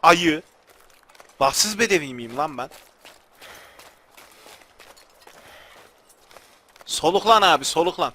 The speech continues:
Öleceksin zaten, soluklan, boş ver. Abi bak,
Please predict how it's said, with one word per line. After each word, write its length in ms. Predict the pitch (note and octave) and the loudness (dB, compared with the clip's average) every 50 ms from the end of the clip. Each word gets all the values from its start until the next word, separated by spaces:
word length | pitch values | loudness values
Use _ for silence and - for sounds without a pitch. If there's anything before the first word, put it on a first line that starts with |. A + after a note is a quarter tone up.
| - - | -6 -2
Öleceksin 420 | C#3+ E3 F#3+ G3 F3+ G#3 G#3 F#3+ | 2 4 4 4 2 2 -2 -2
zaten, 280 | D3+ D3+ B2+ - A#2+ A2 | -2 -6 -6 -6 -8 -10
soluklan, 520 | - - D3+ E3+ E3+ - C#3 B2 A#2 A#2+ | -4 -2 -2 -2 -2 -2 -6 -6 -6 -4
boş 220 | C#3 C#3+ - - A#2 | -6 -8 -8 -8 -14
ver. 80 | G#2 - _ _ _ _ _ _ _ _ - - _ _ _ _ _ - - _ _ _ _ _ _ _ _ - - _ - | -16 -18 _ _ _ _ _ _ _ _ -20 -20 _ _ _ _ _ -20 -20 _ _ _ _ _ _ _ _ -20 -20 _ -12
Abi 160 | - C3+ C3+ | -12 -8 -4
bak, 100 | C3+ B2 | -6 -6